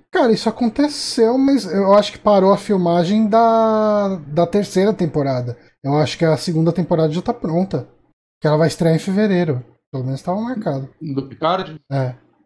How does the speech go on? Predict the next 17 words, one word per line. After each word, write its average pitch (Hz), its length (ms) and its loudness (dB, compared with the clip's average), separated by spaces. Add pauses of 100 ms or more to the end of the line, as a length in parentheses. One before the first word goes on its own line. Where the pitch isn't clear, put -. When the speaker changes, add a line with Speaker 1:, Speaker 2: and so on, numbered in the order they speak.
(720)
Speaker 1:
Mas 302 180 4
enfim. 175 380 0 (480)
Ahn, 147 1080 -6
mas 190 140 0
talvez 233 340 2
eu 254 100 4
assine 156 460 0
o, 135 960 -4
o 131 60 -8
Star 143 300 -4
Plus 135 460 -8 (300)
É, 123 340 -4
cancele 202 640 4
o 190 60 2
pa-, 165 300 0
rotacione, 170 600 0
né? 139 160 0